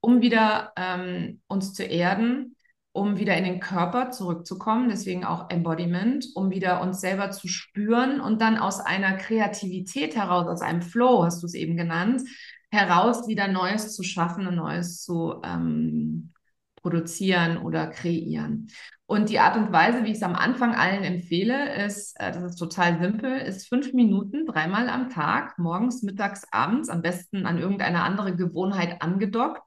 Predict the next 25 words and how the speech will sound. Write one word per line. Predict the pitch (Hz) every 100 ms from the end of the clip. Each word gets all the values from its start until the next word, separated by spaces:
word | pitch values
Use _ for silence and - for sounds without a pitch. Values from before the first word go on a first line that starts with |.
| _ _ _ _ _ 220
bewusst | 165 165 220 - -
zu | 240
atmen. | - 254 254 143 147
Auf | - 160 -
vier | - 220 254 254 285 214
durch | 185
die | 190
Nase | 175 165 156 -
ein | 180 233 311 349 - -
und | 240
auf | - -
sechs | 175 175 175 - - _
durch | 170 170
den | 175 165
Mund | 165 165
aus. | 131 - - - _ _ _ _ _ _ _
Und | 196 185
das | 240 - -
wirklich | 247 254 233 226 -
einfach | 151 220 - 220 -
mal, | 170 170 170 170 170 - - - - -
genau, | 285 196 - -
dreimal | 170 160 175 226 254 214 175 160 165 175
am | 170 170
Tag. | 175 170 135 -